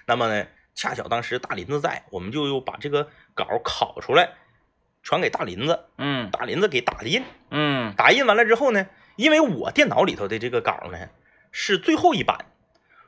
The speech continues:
Speaker 1: 而我们导出来，就手机里面还有的是倒数第二版。
Speaker 2: 嗯。
Speaker 1: 就是只能用倒数第二版的稿先对付一下。
Speaker 2: 嗯。
Speaker 1: 倒数第二版跟最后一版差别比较小。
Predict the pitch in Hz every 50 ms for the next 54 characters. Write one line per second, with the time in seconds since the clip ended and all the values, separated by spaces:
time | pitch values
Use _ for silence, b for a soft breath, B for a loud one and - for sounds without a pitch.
0 | b _ 147 151 - 262 285 233 160 110 107 - - 120 - - - - 117 110
1 | 107 - - - - 135 143 175 185 160 - - 208 185 - 143 110 120 165 269
2 | 302 214 107 104 - - 185 226 190 - - - - - 190 311 294 220 143 127
3 | - - - 349 359 320 - 113 - - - - 147 156 151 143 131 117 110 -
4 | 254 226 254 - - 139 110 98 131 202 262 277 311 294 185 147 - - 285 269
5 | - 127 - 101 117 - 104 92 - - - - 147 156 160 - 349 330 - 101
6 | 92 - - - 95 - - - - 240 233 - - 254 214 - - 208 - -
7 | - 98 120 139 - 220 208 214 220 208 147 98 85 - - - 180 196 196 208
8 | 226 - 147 165 226 - - - - 131 123 - - 104 127 147 147 - -